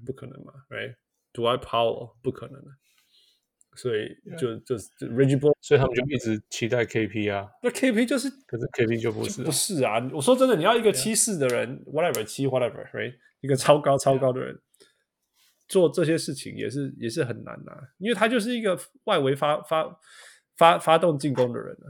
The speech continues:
Speaker 1: 那他运球又没有那个，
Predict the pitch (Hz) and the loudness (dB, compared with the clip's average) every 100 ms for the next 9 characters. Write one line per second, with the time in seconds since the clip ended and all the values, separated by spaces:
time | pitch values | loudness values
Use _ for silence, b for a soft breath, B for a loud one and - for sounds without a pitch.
0 | - 156 165 175 202 196 143 127 160 139 | -12 -2 0 2 0 -2 -2 0 0 0
1 | 135 131 110 120 - _ _ _ - 151 | 0 -2 -4 -10 -18 _ _ _ -8 -6
2 | 123 107 101 - | -2 -2 -4 -12